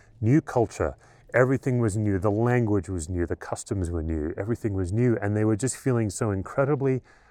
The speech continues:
isolated. Uh, Dan and Christy, they don't live in the major city. They lived in this village that was several hours in the middle of nowhere, this beautiful place, but very isolated.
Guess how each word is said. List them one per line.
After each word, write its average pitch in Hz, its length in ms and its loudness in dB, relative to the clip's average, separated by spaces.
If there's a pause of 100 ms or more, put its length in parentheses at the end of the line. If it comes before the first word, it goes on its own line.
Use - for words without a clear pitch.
(140)
isolated. 98 680 2 (460)
Uh, 104 120 4
Dan 123 240 4
and 123 80 2
Christy, 127 420 2 (300)
they 117 220 6
don't 131 160 6
live 127 280 8
in 110 140 2
the 110 80 2
major 110 300 4
city. 127 300 6
They 120 300 4
lived 117 360 0
in 110 180 2
this 101 180 2
village 110 440 4
that 104 160 0
was 101 120 -2
several 117 380 2
hours 101 640 2
in 101 160 -2
the 98 100 2
middle 104 280 0
of 85 100 -2
nowhere, 90 500 0 (500)
this 110 120 -2
beautiful 156 480 2
place, 123 320 2
but - 180 -8
very 120 460 -2
isolated. 95 720 0